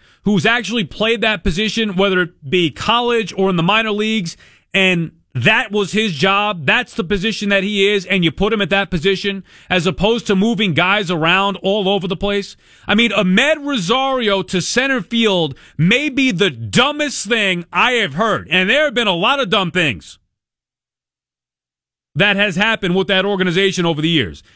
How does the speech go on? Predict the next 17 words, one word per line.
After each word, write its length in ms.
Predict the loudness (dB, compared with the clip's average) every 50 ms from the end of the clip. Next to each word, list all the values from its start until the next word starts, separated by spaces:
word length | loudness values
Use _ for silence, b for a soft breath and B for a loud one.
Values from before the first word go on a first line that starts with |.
| b b
This 280 | 0 2 2 2 2 0
may 220 | 0 2 2 2
take 260 | 0 0 -2 -2 -4
the 80 | -6 -8
cake. 500 | -4 -2 0 0 0 -2 -4 -8 _ b b b b b b
I 100 | 0 2
mean, 160 | 2 4 2
if 100 | 2 2
you 120 | 2 4 4
don't 260 | 4 2 0 0 0
like 240 | 0 0 0 -2 -2
Amed 340 | -2 -2 0 0 0 0 -2
Rosario 640 | -4 -2 0 0 0 0 0 0 0 0 -2 -2
as 240 | 0 0 0 0 -2
a 60 | -2
shortstop, 680 | -4 -2 0 0 0 0 -2 -2 -2 -2 -2 -2 -4 _
fine. 500 | -2 0 2 2 2 2 0 -4 -8